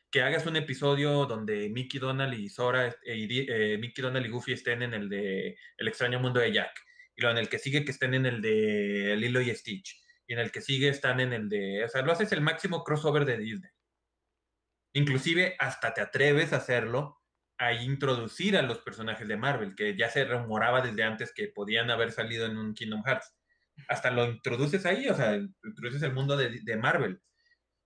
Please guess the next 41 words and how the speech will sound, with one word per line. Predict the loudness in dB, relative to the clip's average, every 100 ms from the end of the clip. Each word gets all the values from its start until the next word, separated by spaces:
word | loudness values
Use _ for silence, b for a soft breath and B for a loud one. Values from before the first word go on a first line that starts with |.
| _ _
O | -8
sea, | 0 0
donde, | 2 0 0 2 0 0 -2 -4 -8 -12 _ _
que | 0
no | 2
sé, | 2 2
que | 0
sea | 0 2
la | 2
prime-, | 2 0 0 0
la | 0
primera | 0 0 2 2
vez | 2
que | -2 -6
se | -4
cerraron | -4 0 0 0 -4
los | -4 -6 -8 _ -10
corazon-, | -6 -6 -4 -4 -4
o | -2
sea, | -2
que | 0 2 4 4 2
hicieron | -4 -4 -2 0
el | 0
lock | 0 0 -4 b b b
a | -2
los | -2
co-, | -2
al | -2 -2
corazón | 0 -2 -2 -2
del | 0
mundo | 4 4 4 2
antes | -2 -4
de | -4
que |
se | -4
volviera | -4 0 2
a | 2
abrir | 2 -2
en | -2
el | -4
juego. | -2 -2